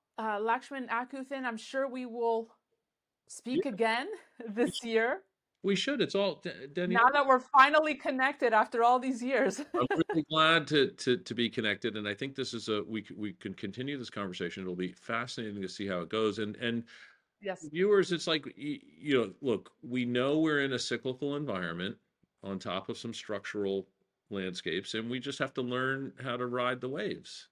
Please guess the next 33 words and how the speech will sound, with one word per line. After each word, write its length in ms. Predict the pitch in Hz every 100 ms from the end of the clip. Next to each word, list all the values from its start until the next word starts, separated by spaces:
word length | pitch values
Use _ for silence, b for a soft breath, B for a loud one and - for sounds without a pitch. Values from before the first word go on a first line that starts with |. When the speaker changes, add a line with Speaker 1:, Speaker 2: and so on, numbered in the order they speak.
| -
Speaker 2:
And 140 | 92
that's 220 | 101 107 127
what 100 | 113
we're 80 |
trying 300 | 117 113 110
to 120 | 107 113
do. 180 | 120 - _ _ _ _ _ _ _ _ _ _ _ _ _ -
Speaker 1:
Excellent. 420 | 175 - 175 - -
And 120 | 175
you 60 | 175
can 180 | 202
learn 180 | 180 180
more 220 | 185 202
at 300 | 202 - 175 -
the 160 | 160 -
Economic 500 | 226 240 226 208 208
Cycle 440 | 202 180 196 175 _ _ _ -
Research 640 | 160 190 180 190 170 - 202
Institute. 800 | 190 185 185 180 185 180 - - _
Speaker 2:
Yeah. 120 | - _
Speaker 1:
Thank 300 | 269 285 277
you 100 | 247
again. 580 | 190 185 180 175 175 185 _ _ _ _
I 100 | 175
wish 320 | 185 208 208
you, 220 | 220 202 185
uh, 240 | 170 165 - -
continued 480 | 190 240 233 240
success, 480 | - 214 - 226 -
and 120 | 170
we'll 100 | 170 165
speak 260 | - 190
soon. 380 | - 214 220